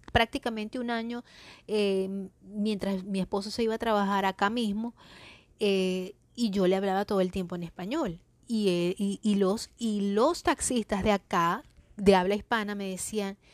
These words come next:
"Qué bien habla su hijo español, habla perfecto". Y yo le decía, "Es que él todavía no sabe hablar inglés".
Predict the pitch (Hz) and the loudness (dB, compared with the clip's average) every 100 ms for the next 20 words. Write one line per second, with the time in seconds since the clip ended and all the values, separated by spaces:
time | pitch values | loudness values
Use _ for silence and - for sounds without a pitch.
0 | - - - _ _ _ _ _ _ _ | -20 -20 -20 _ _ _ _ _ _ _
1 | _ - 320 339 440 370 233 240 240 - | _ 2 4 6 4 4 4 4 2 -2
2 | 233 226 233 - 202 208 196 175 - _ | -2 0 -2 -2 -4 -2 -2 -4 -10 _
3 | - 214 254 302 240 208 - 240 - 180 | 0 0 2 0 -2 -4 -4 -4 -4 -10
4 | - _ _ _ _ - 214 202 214 196 | -10 _ _ _ _ -8 -2 0 0 -2
5 | - 196 185 202 - 226 208 240 214 190 | 0 -2 -2 -4 -4 -4 -2 0 0 -2
6 | 196 - 190 180 175 175 175 196 185 | -4 -6 -6 -4 -6 -6 -4 -4 -4